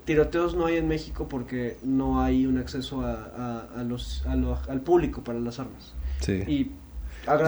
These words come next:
Speaker 1: agradezco
Speaker 2: que
Speaker 1: eso.
Speaker 2: si hubiera
Speaker 1: Claro,
Speaker 2: armas,
Speaker 1: no, claro,
Speaker 2: sería
Speaker 1: claro,
Speaker 2: igual o
Speaker 1: claro.
Speaker 2: peor. Digo, uno de
Speaker 1: Sí.
Speaker 2: cada cuatro asesinatos en el planeta sucede en
Speaker 1: Claro.
Speaker 2: Latinoamérica.
Speaker 1: Sí, no,
Speaker 2: ¿Sí?
Speaker 1: no.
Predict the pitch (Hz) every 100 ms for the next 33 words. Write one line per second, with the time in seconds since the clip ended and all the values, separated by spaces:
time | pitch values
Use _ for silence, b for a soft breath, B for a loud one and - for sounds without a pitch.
0 | 240 240 254 233 165 147 127 123 135 131
1 | 131 110 - 120 117 147 113 104 113 175
2 | 165 139 147 147 143 131 123 107 127 143
3 | 127 131 156 123 107 104 107 98 120 131
4 | 123 180 143 110 123 120 117 120 120 110
5 | 104 107 101 110 107 98 - 110 98 95
6 | 98 117 101 95 101 95 87 92 95 156
7 | 143 95 87 - - 220 214 151 339 113
8 | 113 139